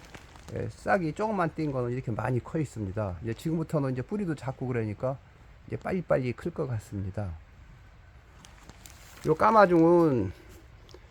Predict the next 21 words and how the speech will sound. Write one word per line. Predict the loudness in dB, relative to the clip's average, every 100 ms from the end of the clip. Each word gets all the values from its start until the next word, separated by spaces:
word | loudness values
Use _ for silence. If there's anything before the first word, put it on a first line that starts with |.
| -20 -2
건강에도 | 6 8 8 6 2
좋기 | 2 2 2 2
때문에 | 2 4 4 2 0 -2
이제 | -6
큰 | -4 0 0
화분이나 | 4 2 2 2 2
아니면 | 2 2 0
밭에다 | -2 -4 0 2
한 | 2 2
포기 | -4 -6
딱 | -6 -8 -8
심어서 | -2 0 2 0 -2 -12 -20 -20 -20 -14
이제 | -4 2
남대기 | 4 2 2 0 2 2
하나 | 2 0
꽂아서 | 0 0 2 2
이렇게 | -2 -2
잘 | -4 -4
묶어주면은 | -4 0 0 2 0 0 -2 -4 -8 -16 -20 -20 -20 -20 -8
이, | -2 -2 -2 -4 -10 -18 -20 -20 -20 -14
이제 | -8 -6